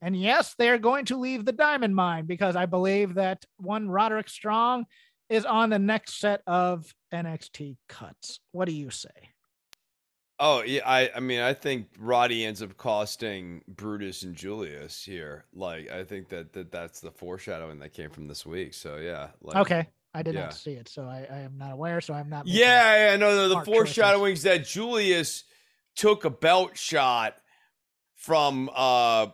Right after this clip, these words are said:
Speaker 1: From
Speaker 2: Pretty
Speaker 1: Roddy?
Speaker 2: Deadly Blonde. No,
Speaker 1: Oh,
Speaker 2: from
Speaker 1: from Pretty
Speaker 2: Blonde.
Speaker 1: Deadly Blonde. Okay.
Speaker 2: Yeah, and, and Blonde hits Julius, and Roddy gets mad after the match, not because, like, he didn't see it, because, but because he's like,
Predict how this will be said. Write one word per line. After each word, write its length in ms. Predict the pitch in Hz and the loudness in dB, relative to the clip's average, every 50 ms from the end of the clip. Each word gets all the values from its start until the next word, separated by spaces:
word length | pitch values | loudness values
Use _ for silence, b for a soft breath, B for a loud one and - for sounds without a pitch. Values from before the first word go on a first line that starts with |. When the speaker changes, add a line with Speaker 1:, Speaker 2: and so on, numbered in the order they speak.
| _ _ - | _ _ -10
Speaker 1:
From 100 | - 175 | -6 -2
Speaker 2:
Pretty 180 | 175 175 180 | 0 2 4
Speaker 1:
Roddy? 160 | 185 185 196 139 | 4 4 2 0
Speaker 2:
Deadly 200 | 139 117 131 123 | -2 -2 -4 -4
Blonde. 460 | 101 123 131 127 120 113 104 95 107 _ - | -4 -2 -2 0 0 0 -2 -6 -12 _ -6
No, 180 | 151 160 160 151 | 2 4 4 4
Speaker 1:
Oh, 20 | |
Speaker 2:
from 120 | - 139 151 | 4 0 -4
Speaker 1:
from 40 | 143 | -2
Pretty 100 | 127 139 | 0 2
Speaker 2:
Blonde. 300 | 143 135 120 104 95 127 | 4 4 2 2 0 -6
Speaker 1:
Deadly 180 | 131 127 123 - - | -10 -14 -16 -12 -10
Blonde. 100 | 156 151 | -10 -10
Okay. 260 | - - 127 120 120 _ - 135 _ | -8 -10 -14 -14 -16 _ -20 -20 _
Speaker 2:
Yeah, 260 | - 156 156 151 143 | -2 2 4 4 4
and, 300 | 135 135 151 156 156 147 | 4 4 2 2 2 2
and 540 | 143 151 151 151 147 143 143 139 143 143 - - | 2 4 4 4 4 4 2 -2 -6 -8 -12 -16
Blonde 400 | 135 123 139 151 156 156 151 147 | -12 -4 0 2 2 2 2 0
hits 320 | 139 147 147 143 139 - - | -2 -6 -6 -6 -6 -10 -12
Julius, 680 | - - 151 160 165 165 160 151 143 135 127 123 127 - - | -8 -6 -4 -2 -2 0 0 0 0 0 0 -2 -6 -10 -8
and 160 | 143 147 143 | -8 -6 -2
Roddy 300 | 143 160 165 180 180 170 | 0 2 4 4 2 2
gets 300 | 147 143 151 135 - - | 0 -2 -6 -6 -8 -10
mad 340 | 139 147 151 143 143 139 135 | -6 -2 -2 0 0 0 0
after 380 | 127 131 135 139 139 - - 123 | -2 -2 -2 -2 -2 -2 -4 -8
the 80 | 117 | -6
match, 760 | 113 123 147 165 170 147 123 113 107 - - - - - - - b b b b b b b b b b | -2 2 4 4 4 4 4 2 0 -4 -8 -12 -12 -12 -14 -16 b b b b b b b b b b
not 400 | - 123 156 170 175 160 - - | -4 2 4 4 4 4 2 -2
because, 760 | - 156 - - 160 160 151 147 143 131 123 120 107 - - | -8 -8 -8 -2 2 4 4 4 4 2 0 -2 -6 -8 -6
like, 180 | 147 143 139 - | -4 -4 -4 -6
he 180 | - 143 147 | -8 -10 -6
didn't 260 | 135 139 139 127 117 | -6 -6 -6 -6 -8
see 320 | - - - 143 156 156 143 | -10 -8 -4 -2 0 0 0
it, 80 | 123 | 0
because, 360 | - 147 127 139 135 117 113 123 | -2 -6 -8 -8 -10 -12 -12 -16
but 340 | _ 127 117 151 143 - - | _ -4 -2 -2 -2 -2 -4
because 420 | 143 120 - 151 147 135 131 117 | -10 -10 -6 -4 -2 -2 -2 -4
he's 160 | 117 123 110 | -8 -10 -6
like, 220 | 131 135 123 117 | -2 -2 -2 -2